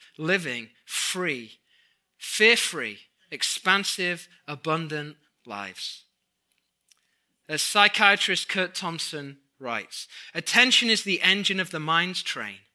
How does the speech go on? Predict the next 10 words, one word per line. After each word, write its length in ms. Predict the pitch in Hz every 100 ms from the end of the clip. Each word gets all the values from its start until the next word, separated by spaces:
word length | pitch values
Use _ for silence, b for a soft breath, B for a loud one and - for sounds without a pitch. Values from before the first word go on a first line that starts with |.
| b b b b -
that 180 | 165 -
pulls 340 | 185 220 196
along 320 | 196 180 170
the 140 | 151 143
rest 500 | 147 180 175 - -
of 200 | 151 135
the 80 | 139
functional 720 | - - 151 - 156 143 139
cars. 560 | - 98 90 90 - B B B B B -
Ultimately, 840 | 214 233 240 214 185 185 180 180